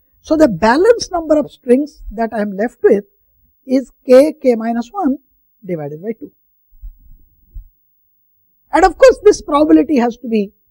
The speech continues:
multiplied with k. And that quantity, this is a quantity which I will find out a limit for. And this limit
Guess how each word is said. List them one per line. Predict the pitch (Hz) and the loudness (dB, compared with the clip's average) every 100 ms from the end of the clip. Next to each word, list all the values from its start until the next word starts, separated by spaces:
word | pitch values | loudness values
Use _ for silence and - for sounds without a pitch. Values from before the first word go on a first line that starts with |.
| _ | _
multiplied | 185 202 302 427 320 233 208 196 - _ _ _ | -8 -2 4 4 4 2 2 0 -8 _ _ _
with | 226 202 - - | -2 -2 -2 0
k. | 185 233 - _ - - - - - - - _ _ _ _ _ _ _ _ _ _ _ _ _ _ _ - | 0 0 -2 _ -6 -6 -6 -18 -20 -20 -20 _ _ _ _ _ _ _ _ _ _ _ _ _ _ _ -2
And | 247 247 | 2 4
that | 277 415 | 4 2
quantity, | - 320 330 330 285 240 254 _ _ _ _ _ _ _ - _ - | -2 0 0 -2 2 2 2 _ _ _ _ _ _ _ -20 _ -2
this | 269 294 | 0 0
is | 277 226 - - 247 | -4 -8 -14 -12 -10
a | |
quantity | - 240 294 440 427 | -4 -2 -2 0 0
which | 320 302 | 0 -2
I | 285 | 0
will | 302 302 - _ _ _ _ _ _ | 0 -2 -6 _ _ _ _ _ _
find | 233 269 330 | 0 2 0
out | 349 | -4
a | 403 | -6
limit | 220 175 202 240 - | -6 -4 -4 -4 -6
for. | - - _ _ _ _ _ _ _ _ _ _ _ _ _ _ _ _ _ _ _ | -8 -10 _ _ _ _ _ _ _ _ _ _ _ _ _ _ _ _ _ _ _
And | 254 220 | -6 -2
this | 359 453 - | 0 -2 2
limit | 240 247 403 294 226 | 4 4 4 0 0